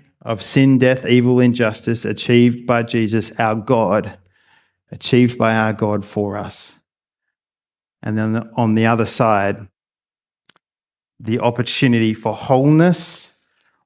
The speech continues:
restored relationships, and life in all its fullness, deeply and eternally connected to the life giver himself. This is the good news. And may this be the message we carry with us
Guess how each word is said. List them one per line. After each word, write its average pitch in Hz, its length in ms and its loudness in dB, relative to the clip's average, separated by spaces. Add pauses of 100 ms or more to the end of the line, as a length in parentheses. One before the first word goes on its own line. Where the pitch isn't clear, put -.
restored 139 960 2
relationships, 120 1080 0
and 113 380 0
life 117 560 0 (240)
in 120 180 0
all 117 220 2
its - 220 -2
fullness, 101 840 -2 (680)
deeply 127 540 4
and 120 120 4
eternally 110 520 2
connected 107 680 0
to - 80 0
the 104 120 0
life 98 280 0
giver 101 200 0
himself. 95 680 -6 (1300)
This 113 200 -2
is 113 200 0
the 127 80 -2
good 113 280 -2
news. - 420 -14 (640)
And 123 500 0
may 131 280 4
this 135 340 2
be 143 240 4
the 123 100 4
message 117 640 4
we 117 140 2
carry 117 540 0
with 107 240 0
us 107 520 -6